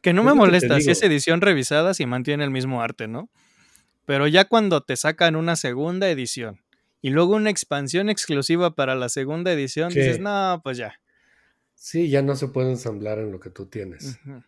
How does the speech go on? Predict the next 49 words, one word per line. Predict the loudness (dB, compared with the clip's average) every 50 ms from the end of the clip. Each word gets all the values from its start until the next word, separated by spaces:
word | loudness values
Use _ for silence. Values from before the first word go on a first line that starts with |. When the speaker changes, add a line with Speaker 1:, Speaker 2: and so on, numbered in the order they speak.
| _ -4
Speaker 1:
Y | 0 2 2
no | 2 2 2
es | 0 0
que | 0 0
haga | 2 0 0
obsoleto | -2 -2 -4 -4 -4 -4 -6 -8 -8 -6
mi | -6 -6
juego, | -4 -4 -4 -4 -4 -6 -6
¿no? | -6 -8 -8
Pero | -8 -8 -8 -8
se | -8 -8
siente | -8 -8 -6 -6 -6 -4
feo, | -4 -4 -6
es | -6
porque | -8 -10 -12 -12
te | -12 -10
sientes | -10 -8 -8 -8 -8 -8
excluido. | -8 -8 -6 -4 -2 0 2 2 2 2 0 -4 _ _ _ _ _ _ _ _ _ _ _ -8
Es, | -6 -6 -6 -6 -8 -8 -8
es | -6 -2 2
Speaker 2:
Sí, |
Speaker 1:
parecido | 4 4 6 4 4 2
a | 2
lo | 0 -2
que | -2 -4
me | -2 -2 -2
Speaker 2:
sí, | 0
por |
Speaker 1:
pasa | 0 0 0 0 -2
a | -2
mí | -4 -6 -4
Speaker 2:
supuesto. |
Speaker 1:
con, | -4 -2 -2 -2 -2 -6 -8 -12 -16 _ _ _ _
con | -6 -4 -4 -2
Carcassonne, | 0 -2 -2 -2 -4 -6 -6 -6 -10 -10 -10
¿no? | -10 -10 -12 -12
O | -10
sea, | -8 -8 -6
yo | -4 -4 -4 -2
compré | -2 -4 -2 0 0 0 2
varias | 2 2 2 0 -2
expansioncitas | -4 -8 -10 -10 -8 -8 -8 -8 -8 -6 -6 -8 -6 -2 -2 -2 -4 -4 -10 -10
y | -10 -8
mi | -6 -6 -4 0
Carcassonne | 0 0 0 0 -2 -2 -4 -6 -4
tiene | -4 -4 -4 -4 -4 -4 -2
el | -2 -2
arte | -2 -2 -2 -4 -4
viejito. | -4 -4 -4 -4 -6 -6 -8 -16